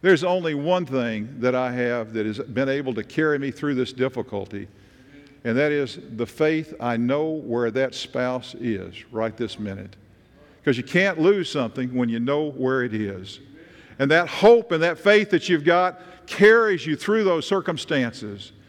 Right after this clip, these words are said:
And you look at those problems with family members, with moms and dads that are having health problems, with children that are having all kinds of problems.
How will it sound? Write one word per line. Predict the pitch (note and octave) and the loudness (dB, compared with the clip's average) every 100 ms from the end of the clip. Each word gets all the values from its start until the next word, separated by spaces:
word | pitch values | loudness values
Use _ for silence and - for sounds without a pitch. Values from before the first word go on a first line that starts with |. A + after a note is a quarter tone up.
| - - | -18 -2
And | F3 | 4
you | F3+ | 6
look | G3 B3 | 6 4
at | G#3+ | 2
those | F3+ F3 | 0 -2
problems | - G#3+ A3 A3 F3 C3+ C3 | 0 2 4 4 0 -6 0
with | D3+ D3+ D#3 - - | 2 2 -2 -18 -4
family | G3+ A#3 A#3+ G3 | 2 4 4 0
members, | F3 E3 D3+ A#2+ A2 C#3+ | 0 0 0 -4 -4 0
with | D3+ | 0
moms | C3+ G#3 G#3+ F3 D3 | 2 2 2 0 -4
and | D#3 | 0
dads | G3 A3+ F#3+ C#3 | 2 4 2 2
that | D#3 | -2
are | |
having | D#3 G3 E3+ | 0 0 0
health | F3 A3 - | 0 0 2
problems, | F#3 D3+ C3+ A2+ | 2 2 0 -4
with | C#3 | -4
children | - A#3 A#3+ F#3+ D#3 | 0 4 4 4 -2
that | D3 | -2
are | C#3+ | 0
having | G3+ F3+ E3+ | -2 -2 -2
all | A#3 G3+ | -2 0
kinds | A#3+ B3 E3 | 0 0 -2
of | B2 | -2
problems. | F3+ D#3+ C3+ A2+ G#2+ | 2 2 2 -2 -8